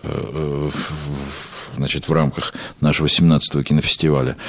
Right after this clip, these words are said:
"Русское зарубежье". Но вообще, на самом деле, интересного, э, гораздо больше. Да, если смотреть вот программу, то есть мы каждый день показываем примерно по... Вот программка лежит передо мной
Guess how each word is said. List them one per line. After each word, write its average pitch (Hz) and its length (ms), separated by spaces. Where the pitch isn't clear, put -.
"Русское 71 380
зарубежье". 73 480
Но 73 80
вообще, 73 260
на 107 120
самом 87 260
деле, 85 200
интересного, 82 640
э, 71 680
гораздо 78 480
больше. 71 520
Да, 65 260
если 64 360
смотреть 71 500
вот 64 140
программу, 71 640
то - 320
есть - 100
мы 80 100
каждый 71 380
день 98 260
показываем 69 680
примерно 82 680
по... 87 480
Вот - 160
программка 69 540
лежит 67 460
передо 64 420
мной 92 460